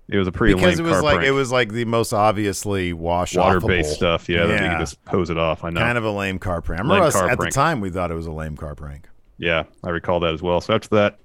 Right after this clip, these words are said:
Speaker 1: uh, Nyla Rose had a match against Maddie Renkowski.
Speaker 2: Mm-hmm.
Speaker 1: Thirty seconds, Beast Bomb.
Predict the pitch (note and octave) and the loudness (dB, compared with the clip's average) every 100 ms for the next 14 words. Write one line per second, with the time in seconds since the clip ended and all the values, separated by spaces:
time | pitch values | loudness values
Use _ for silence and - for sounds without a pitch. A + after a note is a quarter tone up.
0 | - F#2 F2+ G#2 G#2 G2 G#2 G2+ G#2 F#2+ | 0 2 2 4 4 6 4 4 2 0
1 | G2 G2 - E2+ - F2 F#2 G#2 G#2 F#2 | 0 -2 -4 -8 -6 -2 0 2 4 2
2 | E2+ - A#2+ A#2 - B2 G#2+ - D#2 D2+ | 0 2 2 2 2 0 0 -6 -10 -8
3 | C#2+ C3 A#2+ G#2+ - G2+ G#2 - G#2+ F2+ | -2 2 4 4 2 0 -2 -2 -2 0
4 | - F#2 F2+ | 0 0 0